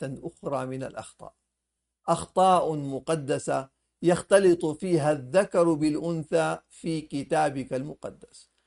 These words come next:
حتى تكون في قائمة أخطائك التي لا تنسى. يتحدث سفر التكوين عن عيسو ابن إسحاق عليه الصلاة والسلام وعن زوجاته،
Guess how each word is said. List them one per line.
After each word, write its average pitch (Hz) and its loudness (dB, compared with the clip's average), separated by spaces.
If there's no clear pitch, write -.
حتى 147 -2
تكون 165 -2
في 147 -6
قائمة 139 -4
أخطائك 127 -8
التي 123 -10
لا - -10
تنسى. - -20
يتحدث 262 4
سفر 240 -4
التكوين 190 -2
عن 160 0
عيسو 170 -2
ابن 160 0
إسحاق 151 -4
عليه 135 -4
الصلاة 139 -4
والسلام 135 -8
وعن 139 -6
زوجاته، 135 -12